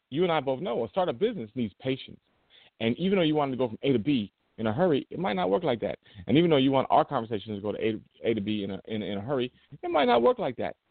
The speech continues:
And when you look at movies like The Karate Kid, this and the other, there's also a patient undertone. Even if you look at Jackie Chan's and, and Jaden Smith when you look at their Karate Kid, Jaden just wanted to learn karate that day,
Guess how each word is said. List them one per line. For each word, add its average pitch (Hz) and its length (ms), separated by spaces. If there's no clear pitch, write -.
And 120 160
when 127 120
you 127 200
look 170 160
at 139 80
movies 139 240
like 120 120
The 110 60
Karate 110 280
Kid, 156 180
this 120 80
and 113 160
the 131 80
other, 139 240
there's 117 140
also 127 320
a 78 100
patient 160 460
undertone. 127 540
Even 170 160
if 151 80
you 160 100
look 156 220
at 117 60
Jackie 147 260
Chan's 131 400
and, 104 180
and 104 160
Jaden 135 340
Smith 139 180
when 110 140
you 131 100
look 131 180
at 92 120
their 156 140
Karate 98 320
Kid, 95 240
Jaden 135 300
just 120 160
wanted 120 360
to 123 100
learn 120 680
karate 113 500
that 95 240
day, 120 240